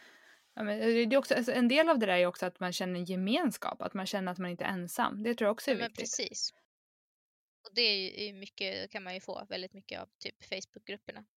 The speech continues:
Speaker 2: även om det finns några av dem som är crazy också. <laughs> Men typ, eh, "Vad lagar du för veganmat idag?" Den är bra. Ehm, mm, min nästa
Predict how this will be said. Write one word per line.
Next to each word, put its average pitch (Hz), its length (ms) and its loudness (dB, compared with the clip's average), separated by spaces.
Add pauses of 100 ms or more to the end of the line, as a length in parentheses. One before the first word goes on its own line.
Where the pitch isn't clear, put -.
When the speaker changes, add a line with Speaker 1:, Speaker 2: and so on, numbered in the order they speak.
Speaker 2:
även 202 340 -12
om 185 120 -20
det 196 140 -14
finns - 340 -12 (220)
några 190 280 -12
av 185 60 -12
dem 196 160 -12
som 208 160 -14
är - 160 -18 (400)
crazy 208 300 -8 (880)
också. - 200 -10
<laughs> - 920 4 (760)
Men 254 120 2
typ, 240 180 0 (160)
eh, 226 200 4 (480)
"Vad 233 160 2
lagar 220 260 0
du 208 120 0
för 208 180 -12
veganmat 196 560 -4
idag?" 208 240 0 (220)
Den 202 180 -2
är - 80 -12
bra. - 180 -16 (920)
Ehm, 247 240 6
mm, 302 280 -12 (640)
min 285 140 -10
nästa 277 400 -6